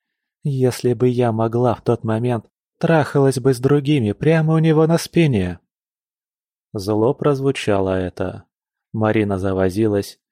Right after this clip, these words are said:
и охнула. «Вера!»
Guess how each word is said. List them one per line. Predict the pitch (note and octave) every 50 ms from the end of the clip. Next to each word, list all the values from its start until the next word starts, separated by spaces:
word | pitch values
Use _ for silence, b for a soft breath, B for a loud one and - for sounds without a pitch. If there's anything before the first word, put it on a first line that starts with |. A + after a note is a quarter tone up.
| _ _ -
и | C#3+ C3
охнула. | A#2+ G#2+ G2+ F#2+ - - G#2+ G2 F#2 F2 E2+ F2 - - - _ _ _ _ _ _ _ _ _ _ _ _ _
«Вера!» | - D#3+ D3 E3+ F3 E3+ D#3 B2+ G2+ G#2+ G2+ G2 G2 G2